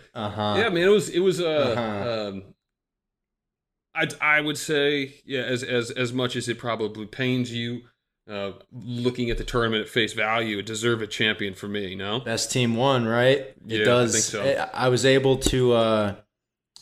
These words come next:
Speaker 1: you know, well, I'm sure we'll get into it. I, I, I have my regrets for how the team played on the day. You know, I think if we approached the game differently, mano a mano, I think we,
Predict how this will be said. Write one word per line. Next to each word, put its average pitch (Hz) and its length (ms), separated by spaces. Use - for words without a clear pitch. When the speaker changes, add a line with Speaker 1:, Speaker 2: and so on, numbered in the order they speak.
Speaker 1:
you 110 140
know, 80 260
well, 92 120
I'm 95 80
sure 117 200
we'll 90 120
get 90 200
into 87 320
it. 78 80
I, 104 140
I, 113 400
I - 20
have 117 300
my 107 560
regrets 135 500
for 156 140
how 127 140
the 120 60
team 120 320
played 117 260
on 107 180
the 101 80
day. 110 520
You 131 140
know, 131 140
I 120 100
think 131 260
if 123 180
we 123 180
approached 117 380
the 107 60
game 107 220
differently, 139 500
mano 120 380
a 120 80
mano, 143 640
I 110 80
think 120 240
we, 117 220